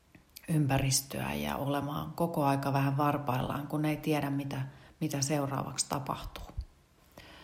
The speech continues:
Joo, jälleen pääsin tämmöisestä, tämmöisestä aiheesta vähän tämmöiseen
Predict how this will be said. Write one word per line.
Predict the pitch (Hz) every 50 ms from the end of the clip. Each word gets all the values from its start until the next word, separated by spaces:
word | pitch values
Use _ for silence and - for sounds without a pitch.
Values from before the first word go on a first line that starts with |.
| - - - - - - - - - - - - - - - -
Joo, | 175 170 165 156 143 135 135 - - - - - -
jälleen | 175 180 185 190 180 135 131 170 190 131 135 143 135
pääsin | 135 156 143 139 139 135 139 135 131
tämmöisestä, | 139 147 143 139 143 147 139 - 143 135 135 - - - - - - - 202 202 - - - - - - - - - - -
tämmöisestä | - 196 196 185 165 143 131 135 131 127 - - 135 131 131 135 - - - - - - -
aiheesta | 151 143 139 135 131 131 131 - - - - -
vähän | 139 147 147 151 151 147
tämmöiseen | - 147 147 151 147 156 151 147 147 147 156 -